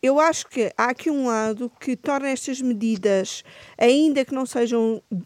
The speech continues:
mais restritivas como eventualmente poderiam ser,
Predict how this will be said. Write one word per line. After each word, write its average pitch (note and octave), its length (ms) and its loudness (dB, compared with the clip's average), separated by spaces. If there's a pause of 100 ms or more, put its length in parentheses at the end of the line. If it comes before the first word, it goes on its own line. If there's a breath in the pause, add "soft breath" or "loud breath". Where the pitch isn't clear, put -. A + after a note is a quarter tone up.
mais A3 760 -2
restritivas A3 840 -4
como A3+ 300 -4
eventualmente G#3+ 680 -4
poderiam G3+ 480 -4
ser, G#3 420 -4